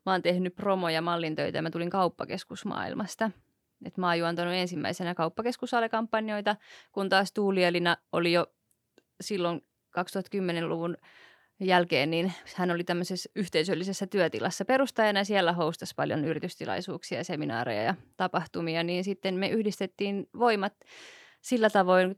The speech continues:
että hänellä oli se yritystilaisuuksia juonto-osaaminen ja mulla oli tää kaupallinen juonto-osaaminen ja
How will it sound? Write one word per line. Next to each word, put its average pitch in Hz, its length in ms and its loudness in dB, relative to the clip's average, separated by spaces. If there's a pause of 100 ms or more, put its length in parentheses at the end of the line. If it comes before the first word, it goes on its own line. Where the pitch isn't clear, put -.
että - 360 0 (380)
hänellä 196 340 0
oli 180 100 2
se 196 120 -2
yritystilaisuuksia 202 1000 0
juonto-osaaminen 185 720 2
ja 180 60 4
mulla 185 220 0
oli 180 100 0
tää 185 140 -2
kaupallinen 160 480 0
juonto-osaaminen 160 880 -4
ja 175 120 0